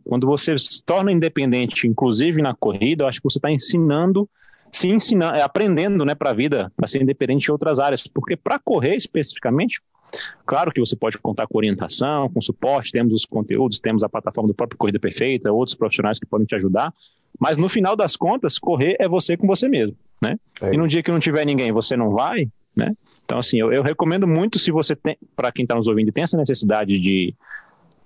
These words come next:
Speaker 1: ter alguém, de ter ajuda, ter companhia, né? Vamos ser mais específicos, ter companhia, busque trabalhar isso aos poucos, porque no final das contas, é, se você resolver essa parte, já meio,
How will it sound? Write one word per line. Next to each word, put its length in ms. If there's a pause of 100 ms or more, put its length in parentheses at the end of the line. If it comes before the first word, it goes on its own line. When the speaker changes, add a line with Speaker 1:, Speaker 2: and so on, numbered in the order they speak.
(340)
Speaker 1:
ter 160
alguém, 440
de 120
ter 160
ajuda, 600
ter 180
companhia, 640
né? 120
Vamos 280
ser 80
mais 180
específicos, 420
ter 120
companhia, 680 (320)
busque 300
trabalhar 400
isso 180
aos 160
poucos, 340
porque 380
no 120
final 200
das 180
contas, 800 (560)
é, 280
se 120
você 240
resolver 360
essa 180
parte, 580
já 220
meio, 200